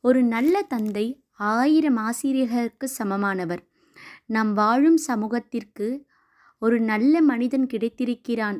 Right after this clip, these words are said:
என்றால் அவனுக்கு பின்னால் ஒரு பொறுப்புமிக்க தந்தையின் உழைப்பும் தியாகமும் இருக்கிறது என்ற அர்த்தம். ஒரு தாய் தன் குழந்தை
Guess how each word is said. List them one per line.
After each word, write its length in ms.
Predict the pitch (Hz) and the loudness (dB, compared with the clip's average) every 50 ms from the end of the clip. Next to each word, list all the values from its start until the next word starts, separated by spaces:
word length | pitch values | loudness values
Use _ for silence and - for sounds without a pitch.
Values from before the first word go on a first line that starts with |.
| - _ | -10 _
என்றால் 480 | - 196 202 202 196 196 190 180 214 254 - _ - - _ _ _ _ _ _ - | -6 -4 -2 -2 -2 -2 -4 -4 -4 -6 -8 _ -20 -20 _ _ _ _ _ _ -6
அவனுக்கு 460 | 196 202 202 220 220 220 214 - - 214 | -4 -2 0 0 0 -2 -4 -6 -10 -8
பின்னால் 500 | - - 240 226 226 220 214 208 226 262 - - - _ _ | -6 -2 0 0 0 0 -2 -2 -4 -6 -8 -12 -20 _ _
ஒரு 200 | - 208 220 233 226 _ _ _ _ _ _ _ _ - | -4 0 0 0 -2 _ _ _ _ _ _ _ _ 0
பொறுப்புமிக்க 720 | 254 269 320 320 311 - 339 311 294 277 294 - - 277 262 | 0 2 2 0 0 0 2 2 2 2 0 -4 -10 -10 -10
தந்தையின் 540 | 269 233 220 208 208 220 220 214 220 208 | -8 -8 -6 -6 -4 -4 -4 -4 -4 -4
உழைப்பும் 580 | - - 196 196 208 220 214 - - 233 247 277 294 294 - | -4 -4 -2 -2 -2 -2 -4 -6 -4 -2 -2 -2 -2 -4 -8
தியாகமும் 640 | _ - 208 202 202 202 185 202 233 233 262 285 285 | _ -8 -4 -2 -2 -2 -2 0 0 2 4 4 2
இருக்கிறது 580 | 254 208 185 196 - - - 202 202 190 196 247 233 | 2 0 -2 -6 -6 -6 -6 -4 -4 -4 -4 -4 -4
என்ற 240 | 233 202 190 165 185 | -4 -6 -6 -6 -6
அர்த்தம். 440 | 175 170 170 - _ _ - 190 180 196 _ _ _ _ _ - - - - - _ - | -6 -6 -8 -12 _ _ -12 -12 -12 -14 _ _ _ _ _ -20 -20 -20 -20 -12 _ 0
ஒரு 160 | 214 220 226 214 _ _ | 2 2 2 0 _ _
தாய் 340 | - 220 214 214 220 247 294 285 _ - _ _ _ _ _ | -2 0 0 0 0 -4 -6 -10 _ -20 _ _ _ _ _
தன் 180 | - 233 240 240 - | -2 -2 -2 -2 -2
குழந்தை 560 | - - 269 285 320 320 311 285 240 226 | 0 2 4 4 6 6 4 4 2 0